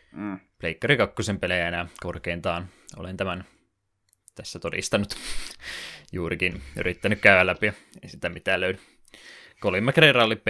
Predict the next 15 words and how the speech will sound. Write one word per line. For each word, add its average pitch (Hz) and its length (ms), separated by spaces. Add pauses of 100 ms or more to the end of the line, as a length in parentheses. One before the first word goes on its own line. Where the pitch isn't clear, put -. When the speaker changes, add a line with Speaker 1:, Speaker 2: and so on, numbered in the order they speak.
Speaker 2:
C-versio 90 520
oli 87 180
eurolla, 95 340
sen - 220
mä 98 80
otin 101 200
mukaan. 98 380 (720)
Mä 156 80
tiedän, 113 160
mitä 92 240
mä 90 140
sillä 90 200
teen. - 180 (1700)
Otin 117 220
kumminkin 90 420